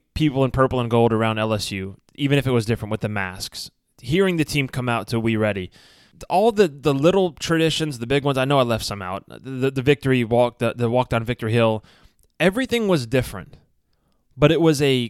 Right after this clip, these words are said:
closer facsimile of normalcy. And I got emotional a couple times. I'm not the type to get emotional about this kind of stuff. I've, I used to cover the team from the outside objectively. I, I just never have gotten emotional about this kind of stuff. But when the alma mater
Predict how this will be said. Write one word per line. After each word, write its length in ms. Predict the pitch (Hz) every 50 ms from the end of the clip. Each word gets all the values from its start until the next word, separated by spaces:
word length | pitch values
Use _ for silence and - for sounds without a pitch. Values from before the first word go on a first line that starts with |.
| _ -
closer 920 | - - - - - 131 147 160 170 165 - - 165 170 165 160 151 - _ -
facsimile 880 | - - - 139 127 - - - - 147 139 131 120 117 113 110 107
of 140 | - 113 107
normalcy. 640 | 113 110 110 107 104 101 101 - - - - - - _ _ _ _ _ _ _ _ _ _ _ _ _ -
And 340 | - 127 127 123 123 127 123
I 120 | - - 180
got 140 | 214 240
emotional 440 | 226 170 147 156 180 - - 165 139
a 40 | 123
couple 240 | - 113 - - 107
times. 300 | - 107 95 92 95 - -
I'm 200 | 127 147 160 147
not 160 | 139 147 113
the 60 | 131
type 220 | - 135 131 120
to 80 | - 123
get 100 | 120 117
emotional 340 | 107 110 113 113 113 - 120
about 180 | 113 113 110
this 120 | 107 113 -
kind 160 | - 120 113
of 60 | 110
stuff. 320 | - - 120 117 117 107 107
I've, 180 | 104 107 104 98 _ _ _ _ _ _ _ _ _ -
I 120 | 104 104
used 260 | 101 101 113 127 -
to 60 | -
cover 200 | 120 - 135 123
the 80 | 120 117
team 200 | - - 123 120
from 120 | 113 113
the 80 | 107 104
outside 600 | 107 113 120 117 - 123 113 113 113 110 107 104 _ - _ _ _ _ _ _ _ _ _ -
objectively. 920 | 107 107 101 101 117 120 120 - - 123 113 117 120 113 113 110 107 104 _ - - _ _ _ _ _ _ _ _ _
I, 280 | - 123 - - 101 - -
I 60 | 135
just 220 | 127 127 117 -
never 220 | 120 123 131 131 135
have 120 | 127 120
gotten 200 | 120 131 127 120
emotional 360 | 117 110 110 117 127 - -
about 100 | 123 117
this 120 | 104 107 -
kind 100 | - 110
of 80 | 104
stuff. 180 | - - 104 98
But 100 | 107 104
when 180 | 104 117 117 113
the 100 | 113 95
alma 220 | 104 120 139 147
mater 420 | 123 110 101 123 139 147 147 143